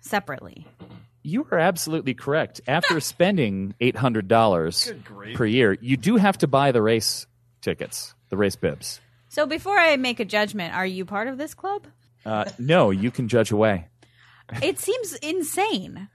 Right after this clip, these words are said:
Speaker 3: Got you, fooled you. I actually am a member of this club. I have silver, gold, and platinum, all just for
Speaker 2: And
Speaker 3: me.
Speaker 2: Bobby C's standing behind me, ready to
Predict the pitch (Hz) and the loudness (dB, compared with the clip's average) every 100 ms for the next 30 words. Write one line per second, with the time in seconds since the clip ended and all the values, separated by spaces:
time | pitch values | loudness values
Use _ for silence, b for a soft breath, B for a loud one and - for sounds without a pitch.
0 | B B B 143 185 208 220 196 175 - | B B B 0 6 6 4 0 0 4
1 | 254 294 185 214 185 185 - 240 285 240 | 6 6 4 6 8 8 4 2 2 4
2 | 302 294 262 165 123 110 107 107 - - | 6 8 8 8 6 4 4 2 -2 0
3 | 120 120 208 160 170 190 180 - 214 208 | 4 6 6 4 6 6 4 4 4 6
4 | 208 202 208 196 208 247 302 - 165 123 | 6 6 4 4 2 4 4 4 4 4
5 | 113 123 143 - - - 180 226 196 202 | 2 0 -2 -6 -14 0 4 6 6 0
6 | - 185 208 180 190 208 170 - 220 180 | 2 4 6 6 6 6 6 4 6 6
7 | - 180 156 147 123 113 180 165 113 95 | 6 4 6 4 2 0 -2 -2 0 0
8 | 101 127 123 | 4 4 4